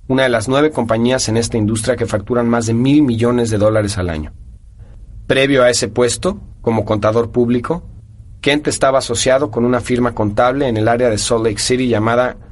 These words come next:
Grant Thornton and Company, la cual audita la mayoría de las compañías nutricionales y de mercadeo en red en el estado de Utah. Como quizá ya sepas, esa región se ha convertido en el Silicon Valley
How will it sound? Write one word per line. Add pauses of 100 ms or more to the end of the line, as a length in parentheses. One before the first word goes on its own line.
(240)
Grant
Thornton
and
Company, (160)
la
cual (100)
audita
la
mayoría
de
las
compañías
nutricionales
y
de
mercadeo
en
red
en
el
estado
de
Utah. (1700)
Como
quizá
ya
sepas,
esa
región
se
ha
convertido
en
el
Silicon
Valley